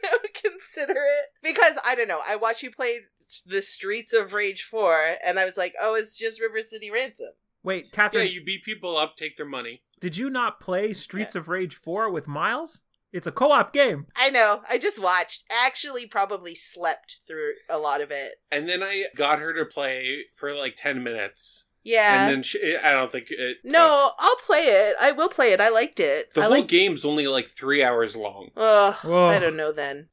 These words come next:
Speaker 2: It's too short. That's too short of a game for me.
Speaker 3: Oh,
Speaker 1: Look
Speaker 3: you
Speaker 1: at
Speaker 3: can
Speaker 1: the
Speaker 3: run
Speaker 1: whole
Speaker 3: it
Speaker 1: get outta
Speaker 3: multiple
Speaker 1: here.
Speaker 3: times.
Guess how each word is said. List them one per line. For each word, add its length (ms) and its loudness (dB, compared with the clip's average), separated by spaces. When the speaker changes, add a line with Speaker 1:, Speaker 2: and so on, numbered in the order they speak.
Speaker 2:
It's 140 -12
too 200 4
short. 640 4
That's 140 -8
too 200 0
short 300 0
of 80 2
a 60 -2
game 260 -2
for 140 -6
me. 220 -10
Speaker 3:
Oh, 140 8
Speaker 1:
Look 120 4
Speaker 3:
you 60 4
Speaker 1:
at 80 -4
Speaker 3:
can 220 6
Speaker 1:
the 60 4
Speaker 3:
run 140 10
Speaker 1:
whole 100 4
Speaker 3:
it 60 2
Speaker 1:
get 200 8
outta 280 10
Speaker 3:
multiple 200 8
Speaker 1:
here. 120 10
Speaker 3:
times. 400 2